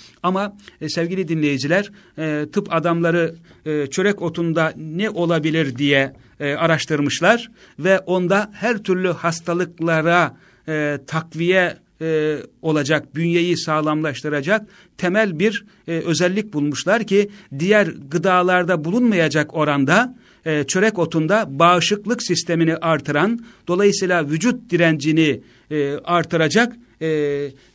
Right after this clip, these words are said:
terkipler bulmuşlar. Dolayısıyla her hastalıkta vücudun direncinin zayıfladığını,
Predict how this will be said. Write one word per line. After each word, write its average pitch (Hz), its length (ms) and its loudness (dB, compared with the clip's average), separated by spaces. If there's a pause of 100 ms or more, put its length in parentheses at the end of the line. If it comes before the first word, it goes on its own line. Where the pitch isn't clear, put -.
terkipler 175 640 0
bulmuşlar. 131 580 0 (260)
Dolayısıyla 190 560 0
her 208 200 0
hastalıkta 175 800 -2 (240)
vücudun 180 580 0
direncinin 165 520 0
zayıfladığını, 156 960 0